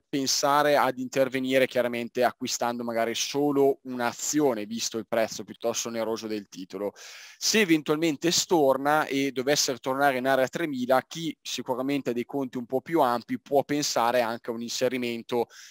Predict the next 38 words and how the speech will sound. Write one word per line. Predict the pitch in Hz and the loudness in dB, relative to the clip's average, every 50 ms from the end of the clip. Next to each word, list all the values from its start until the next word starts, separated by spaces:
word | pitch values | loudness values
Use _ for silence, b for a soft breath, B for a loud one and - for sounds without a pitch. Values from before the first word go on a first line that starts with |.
| B _ | B _
di | - 127 139 151 | -2 0 0 0
un | 156 160 143 135 | 0 -2 -4 -4
secondo | 123 - - 143 - - 170 165 151 131 117 120 120 110 123 - - 113 - | -2 -2 -2 0 2 4 4 4 4 2 0 -2 -4 -4 -6 -10 -18 -14 -8
titolo, | - 131 123 - 117 117 113 | -4 -4 -4 -4 -4 -6 -6
di | 113 | -6
una | 117 120 120 | -6 -6 -6
seconda | - - 123 - 143 135 123 113 113 | -4 -6 -4 -4 -4 -4 -2 -2 -2
azione, | 110 - - - - 110 107 101 101 104 101 B B B B B B B | -2 -2 -4 -6 -4 -4 -6 -6 -6 -8 -10 B B B B B B B
perché | - 160 170 185 - - 170 143 131 - - | 0 2 2 2 2 4 4 4 4 4 2
entrare | - 147 143 143 - 180 185 208 202 170 | -2 -2 -2 -2 0 4 4 6 6 6
adesso | 139 131 151 175 175 160 - - - - - 123 117 117 | 4 2 2 2 2 0 0 -2 -4 -4 -4 -2 0 0
abbiamo | - - 120 123 127 143 143 139 | 2 0 0 0 -2 -2 -2 -2
comunque | - - 135 147 156 156 - - 156 151 139 | -4 -6 -8 -10 -10 -8 -4 -2 -2 0 0
sul | - - - 147 139 131 | 0 -2 -2 -4 -8 -6
breve | 123 135 151 175 180 185 | -2 0 2 4 4 4
dei | 156 139 127 | 2 2 2
dati | 120 127 123 127 123 - - 135 127 127 131 - - | 2 2 2 2 0 -4 -6 -4 -2 -2 -2 -4 -6
non | 123 127 127 131 135 147 147 139 | -8 -8 -8 -4 0 0 0 2
molto | 135 131 127 123 - 127 | 2 2 0 0 0 -2
positivi | 107 - 120 117 113 117 - - 123 117 113 | -6 -4 -4 -6 -6 -6 -8 -8 -8 -6 -4
dal | 110 110 107 | -4 -4 -6
punto | - 117 117 - 113 | -6 -10 -14 -12 -12
di | 110 | -10
vista | 117 117 120 - - 120 | -6 -6 -4 -4 -4 -4
di | 135 185 | -6 -4
timing, | - - 104 101 104 107 113 117 123 151 151 B B B B B B B | -2 -2 0 0 -2 -4 -4 -2 -2 -2 -2 B B B B B B B
però | - - 208 156 135 135 139 | 2 4 6 8 8 8 6
a | - - 123 - | 6 4 0 -2
questi | - 151 139 - - 170 - | 0 0 0 0 -2 -4 -2
prezzi | - 135 123 120 117 - - - 131 117 | 2 2 4 4 2 0 -4 -8 -8 -8
con | - - 151 151 147 139 | -4 0 0 2 2 0
uno | 113 139 135 135 135 | -2 -4 -6 -6 -6
storno | - - - - 156 156 151 139 | -6 -6 -4 -2 -2 0 0 -2
di | 127 127 | -4 -4
un | 127 127 | -4 -2
nove | 131 147 151 139 131 | 2 2 4 4 2
per | - 147 147 151 151 | 2 2 2 0 0
cento | - - 135 131 123 117 113 - 127 123 123 113 | 0 0 0 0 0 0 -2 -2 0 0 0 0